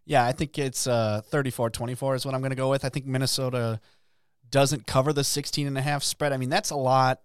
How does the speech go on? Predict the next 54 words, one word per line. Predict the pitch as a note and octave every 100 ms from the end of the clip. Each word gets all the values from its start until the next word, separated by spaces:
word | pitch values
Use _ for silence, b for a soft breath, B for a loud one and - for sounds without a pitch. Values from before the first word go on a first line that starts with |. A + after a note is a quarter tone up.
| -
for | -
Big | A2+ B2 A2+
Ten | C3 B2
play. | G#2+ - B2 A2
And | A2+ A#2 C3 -
I |
know | C3 D3 C#3+
Maryland's | B2+ B2+ B2 A#2 -
not | A#2+
the | A#2
greatest | A2+ A#2 A2 -
team, | C3 A#2+
but, | A2+ A2+ B B B B
yeah, | C#3 C3
I | B2
think | B2 B2
you're | C3 A#2+
right. | B2 A2
I |
think | A#2 A#2
Maryland's | A#2 A#2 A#2
gonna | A#2
score | A#2 - A2+ A2+ A2
some | - G#2+
big | A2 G#2
touchdowns | A2+ G#2+ - G#2 G#2
at | G#2+
the | -
end | G#2+ G#2+
of |
the | G#2+
game | G#2+ G#2+ G#2+
to | - G#2+ G2 B B B
kinda | - C#3+ D#3+ E3
pull | - E3
the | D#3
game | D3+ D3+ D3+
closer | - D#3 D3+ - D3+
and | C3+
make | C3 C3
it | C3+
closer | - C3+ B2+
than | B2+ B2
it | A#2+
is. | A#2+ A#2+ A#2+ - B B B B
Um, | B2+ B2
but | A#2 B2+
like | C3+ D3
I | C#3+
said, | - C#3+
if | A#2+ B2+
Maryland, | B2+ D3 D3 C#3 -
I | B2
mean, | D3 C3+